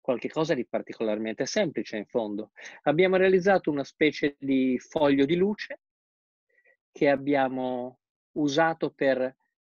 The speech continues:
tagliare, ma senza tagliarlo fisicamente, il nostro campione, e dentro ognuno di questi foglietti di luce abbiamo osservato le singole molecole e ci siamo mossi nello spazio tridimensionale di quell'oggetto.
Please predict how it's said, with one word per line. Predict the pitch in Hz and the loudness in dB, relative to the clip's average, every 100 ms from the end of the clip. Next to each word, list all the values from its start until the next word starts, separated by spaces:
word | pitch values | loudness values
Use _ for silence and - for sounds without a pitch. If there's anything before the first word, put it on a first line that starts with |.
| _ _ _ | _ _ _
tagliare, | 156 151 147 160 175 175 170 143 135 _ _ _ | -6 -4 0 0 0 -4 -6 -6 -8 _ _ _
ma | 131 117 101 | -8 -6 -6
senza | - 127 120 117 | -2 0 0 -4
tagliarlo | - 104 117 120 | -6 -2 0 0
fisicamente, | 117 120 113 120 143 143 | -2 -4 -4 -4 -4 -4
il | 131 | -2
nostro | 143 - 165 | -2 -4 -6
campione, | 185 180 214 240 269 | -6 -4 0 0 2
e | 156 | 2
dentro | 143 143 143 | 2 2 2
ognuno | 156 175 202 | 2 2 0
di | 175 | 0
questi | 190 180 190 | 0 -2 -2
foglietti | 202 202 202 220 | 0 0 0 0
di | |
luce | 226 254 - | -2 -4 -4
abbiamo | 190 143 143 | -2 -2 -2
osservato | - 190 160 156 175 | -6 -6 -4 -6 -6
le | 196 | -8
singole | - 170 160 160 | -8 -8 -4 -4
molecole | 165 143 101 113 113 _ - - | -4 -6 -6 -10 -18 _ -20 -6
e | 131 | -2
ci | - 147 | 0 0
siamo | - 160 180 | 2 4 4
mossi | 190 208 - 240 214 _ _ 147 | 4 2 0 -4 -6 _ _ 0
nello | 139 143 | 2 2
spazio | 143 - 185 180 - 165 - | 0 -2 -4 -4 0 0 2
tridimensionale | 170 185 175 175 170 156 202 190 185 196 | 2 2 2 2 0 0 0 0 0 -2
di | 196 | -2
quell'oggetto. | - - 170 160 139 120 - _ - | 0 4 4 4 2 -4 -4 _ -20